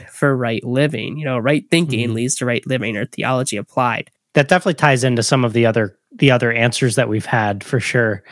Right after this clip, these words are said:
Speaker 2: And, uh, this is the last, but definitely not, like,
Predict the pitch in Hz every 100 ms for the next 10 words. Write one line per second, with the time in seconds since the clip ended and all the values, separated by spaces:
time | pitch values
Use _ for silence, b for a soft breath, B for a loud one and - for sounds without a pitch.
0 | B B B B 151 156 160 151 165 175
1 | 180 202 165 143 143 170 156 - - -
2 | - _ _ _ _ _ - 147 151 165
3 | 190 175 147 139 131 131 123 110